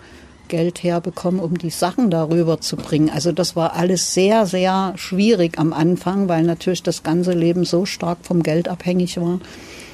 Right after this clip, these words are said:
dass das auch nicht einfach war. Aber ich möchte das nie und nimmer missen,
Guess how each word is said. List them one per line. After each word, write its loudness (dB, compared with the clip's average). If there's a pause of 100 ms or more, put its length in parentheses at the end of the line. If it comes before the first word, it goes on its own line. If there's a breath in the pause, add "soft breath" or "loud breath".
(240 loud breath)
dass -4
das -6
auch 2
nicht 0
einfach -2
war. 0
Aber 0 (540)
ich -10
möchte -2
das -2
nie 4
und 0
nimmer 0
missen, 0